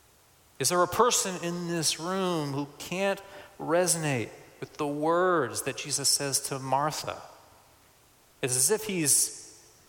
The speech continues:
speaking through the book to you and to me.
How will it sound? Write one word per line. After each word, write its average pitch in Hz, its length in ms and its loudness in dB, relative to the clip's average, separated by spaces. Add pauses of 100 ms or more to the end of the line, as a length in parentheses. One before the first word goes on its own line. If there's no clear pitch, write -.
speaking 175 640 2
through 214 400 2
the 175 100 2
book - 760 0
to 160 120 -2
you 180 540 2
and 165 140 -2
to 196 100 2
me. 139 680 0